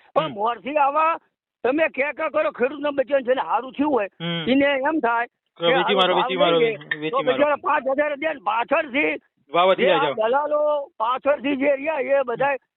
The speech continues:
Speaker 1: આસમાને બજાર, એટલે ખેડૂતને તો બિચારો બે
Speaker 2: કશું
Speaker 1: બાજુ
Speaker 2: મળતું જ
Speaker 1: લૂંટાય.
Speaker 2: નથી. <laughs> ખેડૂતને કશું
Speaker 1: હમ?
Speaker 2: મળતું જ નથી. દર વર્ષે એવું જ થાય છે
Speaker 1: હા, એમ.
Speaker 2: કે ખેડૂત,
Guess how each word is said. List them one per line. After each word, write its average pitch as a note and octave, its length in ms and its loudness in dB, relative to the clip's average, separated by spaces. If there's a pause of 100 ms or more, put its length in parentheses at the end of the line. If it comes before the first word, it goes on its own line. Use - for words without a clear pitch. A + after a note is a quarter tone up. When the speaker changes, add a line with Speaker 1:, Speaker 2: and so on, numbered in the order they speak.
Speaker 1:
આસમાને C#4+ 460 -2
બજાર, C4 260 -2
એટલે C4 140 -4
ખેડૂતને C#4 420 -4
તો D4 140 2
બિચારો B3+ 340 -2
બે A3 100 -4
Speaker 2:
કશું A3+ 200 -2
Speaker 1:
બાજુ G#3 140 -2
Speaker 2:
મળતું F3+ 140 -2
જ - 20 -8
Speaker 1:
લૂંટાય. C#3 160 -4
Speaker 2:
નથી. D3+ 480 -14
<laughs> - 80 -18
ખેડૂતને F3+ 280 -4
કશું F#3+ 180 -2
Speaker 1:
હમ? F3+ 60 -2
Speaker 2:
મળતું F3+ 220 -2
જ D#3+ 60 -6
નથી. C#3 220 -8 (360)
દર G3 140 4
વર્ષે G3+ 240 2
એવું G#3 180 4
જ D#4 40 -2
થાય D4 140 4
છે - 80 0
Speaker 1:
હા, A3 160 -2 (160)
એમ. B3+ 60 0
Speaker 2:
કે - 80 -2
ખેડૂત, G4 260 -4